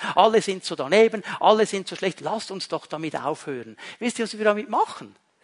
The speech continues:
Wir machen uns ein gutes Gewissen, dass wir nichts machen, weil die wollen ja eh nicht hören. Gott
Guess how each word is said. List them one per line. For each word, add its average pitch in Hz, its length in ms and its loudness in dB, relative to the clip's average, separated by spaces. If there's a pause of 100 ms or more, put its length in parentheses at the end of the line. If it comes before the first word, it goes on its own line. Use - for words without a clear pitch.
(300)
Wir 214 100 0
machen 180 360 -2
uns 233 240 -2
ein 160 100 2
gutes 190 380 -8
Gewissen, 196 400 -8
dass 180 180 -10
wir 147 80 -6
nichts - 320 -6
machen, 285 380 -4
weil 135 100 0
die 151 140 -6
wollen 151 220 -4
ja 135 120 -4
eh 160 140 -2
nicht 190 260 -10
hören. 131 380 -14 (1000)
Gott 196 460 4